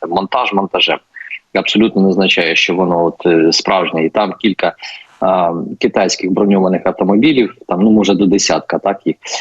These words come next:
І це почали розповідати, ну, розганяти, як, е, мовляв, що все, Китай постачає до Росії броньовану техніку. Тепер тут логістичний зв'язок. Китай, Казахстан, Росія.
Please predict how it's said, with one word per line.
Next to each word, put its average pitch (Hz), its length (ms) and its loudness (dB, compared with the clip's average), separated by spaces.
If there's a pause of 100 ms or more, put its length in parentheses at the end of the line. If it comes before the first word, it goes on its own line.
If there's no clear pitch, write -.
(140)
І 120 80 2
це 127 140 0
почали 107 320 2
розповідати, 110 640 0
ну, 101 160 2
розганяти, 104 540 0
як, 90 360 0
е, 92 40 0
мовляв, 90 560 0
що - 140 0
все, 95 260 0
Китай 104 380 -2
постачає 98 420 0
до 90 100 0
Росії 90 280 2
броньовану 82 520 -2
техніку. - 420 -10 (800)
Тепер 170 300 0
тут - 180 -2
логістичний 131 580 2
зв'язок. 95 380 -2
Китай, 196 500 0 (120)
Казахстан, 147 720 0 (280)
Росія. 98 560 -2